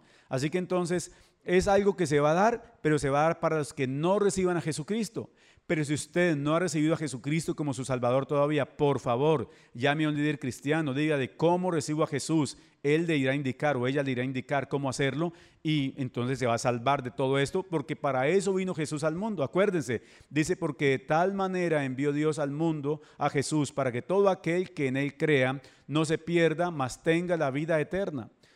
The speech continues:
Así que entonces usted y yo estamos invitados para ser librados de esta gran tribulación. Todas las personas que deseen orar, vamos a hacerlo, vamos a orar al Señor, vamos a entregarle nuestra vida. A manera de conclusión, quiero decir que,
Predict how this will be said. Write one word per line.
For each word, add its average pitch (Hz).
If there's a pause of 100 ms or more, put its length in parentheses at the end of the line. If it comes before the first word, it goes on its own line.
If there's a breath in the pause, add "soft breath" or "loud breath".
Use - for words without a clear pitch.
Así 135
que 170
entonces 156
usted 180
y 190
yo 160
estamos 156
invitados 139
para 123 (180 loud breath)
ser 156
librados 143
de 127
esta 127 (160 soft breath)
gran 135
tribulación. 117 (840)
Todas 202
las 208
personas 127
que 143
deseen 147
orar, 123 (200 soft breath)
vamos 151
a 156
hacerlo, 147
vamos 127
a 139
orar 139
al 143
Señor, 123 (240 soft breath)
vamos 139
a -
entregarle 123
nuestra 120
vida. 113
A 123
manera 160
de 220
conclusión, 143
quiero 165
decir 143
que, 143